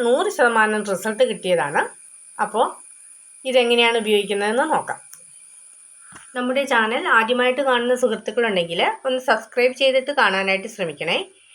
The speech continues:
വീഡിയോയ്ക്ക് ഒരു ലൈക്ക് തരാനും ഷെയർ ചെയ്യാനും കമന്റ് ചെയ്യാനും മറക്കരുത്. മുയൽ ചെവിയിൽ നമ്മൾ ഉപയോഗിക്കുന്നത് സമൂലമാണ്,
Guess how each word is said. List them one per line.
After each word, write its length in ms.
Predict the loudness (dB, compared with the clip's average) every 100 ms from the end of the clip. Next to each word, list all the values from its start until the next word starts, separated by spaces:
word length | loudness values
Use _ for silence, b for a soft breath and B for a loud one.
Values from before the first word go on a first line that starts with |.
| b b -4
വീഡിയോയ്ക്ക് 380 | 2 2 2 2
ഒരു 100 | 4
ലൈക്ക് 280 | 4 2 0
തരാനും 400 | 0 4 2 2 -2 -4
ഷെയർ 240 | 0 0 2
ചെയ്യാനും 400 | 2 2 2 -2 -2
കമന്റ് 300 | 0 0 0
ചെയ്യാനും 360 | 2 2 0 -4 -10 _ _ _
മറക്കരുത്. 480 | -2 0 -2 -6 -10 _ _ _ _ _ _ _ _ _ -14 -14 _ -4
മുയൽ 200 | -4 -2
ചെവിയിൽ 280 | 0 2 2 2
നമ്മൾ 180 | 2 0
ഉപയോഗിക്കുന്നത് 640 | 0 0 0 -2 -2 0 0 -2 0
സമൂലമാണ്, 640 | 0 0 0 0 2 0